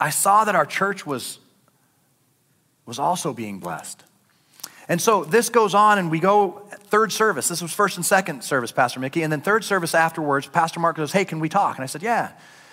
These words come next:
And he says, "Hey, um, do you have a word for the church?"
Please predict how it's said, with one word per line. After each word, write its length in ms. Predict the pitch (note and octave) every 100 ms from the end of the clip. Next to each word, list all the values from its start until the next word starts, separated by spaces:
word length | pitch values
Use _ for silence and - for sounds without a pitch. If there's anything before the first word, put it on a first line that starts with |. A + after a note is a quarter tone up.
| - -
And 80 |
he 80 | C#3
says, 240 | C3+ D3 -
"Hey, 540 | G3 F#3 C#3+ G#2+ - _ _ _ _ -
um, 540 | C3+ B2+ A2 F#2+ F#2+ - _ _ _ _ _ _ _ _ _ _ _ _ _ _ _ _ _ _ _ _ _ _ _ -
do 100 | E3
you 160 | A#3+
have 220 | A3+ C4
a 60 | F#3
word 260 | C#3 D3+ D3
for 80 |
the 80 | C#3+
church?" 400 | - D3+ D3 -